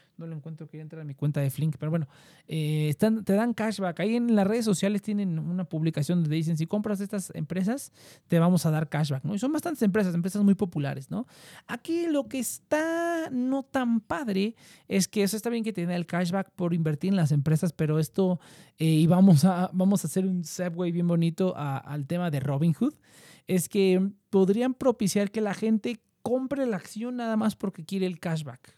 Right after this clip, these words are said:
¿Me explico? O sea, simplemente es como yo voy en Starbucks,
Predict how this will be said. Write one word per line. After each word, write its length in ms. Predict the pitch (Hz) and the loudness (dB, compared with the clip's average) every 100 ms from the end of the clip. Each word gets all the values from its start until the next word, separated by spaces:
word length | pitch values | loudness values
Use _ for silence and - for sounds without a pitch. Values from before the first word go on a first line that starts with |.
| _ | _
¿Me 100 | 147 | -10
explico? 420 | - 147 147 247 _ - - - | -6 -6 -6 -10 _ -20 -20 -4
O 140 | 190 | 2
sea, 100 | 202 | 2
simplemente 380 | 190 220 226 226 | 2 0 -2 -2
es 80 | 202 | -4
como 160 | 202 | -2
yo 160 | 190 196 | -2 0
voy 160 | 220 202 | -2 -2
en 100 | 160 | -4
Starbucks, 600 | - 170 208 240 - | -2 -2 0 -2 -6